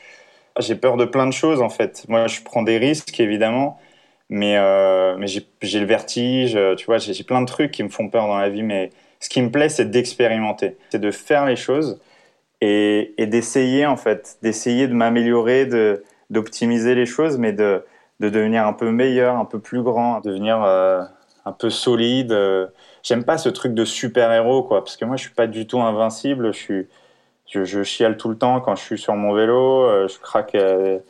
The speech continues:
cent fois par jour, mais en même temps, j'y arrive. Donc, euh, voilà. Maintenant, les gens, ça les fait rire parce qu'ils disent, Wouah,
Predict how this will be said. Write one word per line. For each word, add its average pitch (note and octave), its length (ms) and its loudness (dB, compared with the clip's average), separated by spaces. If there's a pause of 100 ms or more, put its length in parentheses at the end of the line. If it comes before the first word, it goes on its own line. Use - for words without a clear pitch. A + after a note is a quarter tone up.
(120)
cent A#2 200 -2
fois A2+ 240 0
par A2 180 2
jour, C#3 260 2
mais A#2+ 100 0
en G#2 60 0
même G#2+ 160 -4
temps, B2 140 0
j'y A2+ 180 -2
arrive. B2+ 640 0
Donc, F#2+ 260 -10
euh, G2+ 80 -2
voilà. A2+ 360 -2 (380)
Maintenant, A#2 240 2
les C3 100 4
gens, C#3 160 2
ça B2+ 140 0
les G#2+ 100 0
fait B2 160 0
rire C3+ 160 2
parce - 120 -14
qu'ils G#2 140 -2
disent, G2 120 -6
Wouah, F#2+ 200 -4